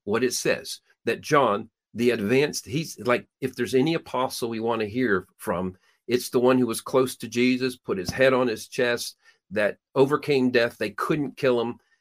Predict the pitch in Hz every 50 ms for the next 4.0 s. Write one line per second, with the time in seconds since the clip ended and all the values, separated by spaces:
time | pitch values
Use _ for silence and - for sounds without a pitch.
0 | _ _ 107 117 117 113 117 117 120 123 120 113 120 127 127 127 - - - 123
1 | 123 - 123 117 120 117 117 120 113 107 113 110 101 - - 107 104 101 _ _
2 | _ _ _ - 113 113 110 110 120 120 123 120 117 - - - _ _ - 120
3 | 123 - - 117 107 101 101 117 117 120 127 127 127 123 127 127 123 - - -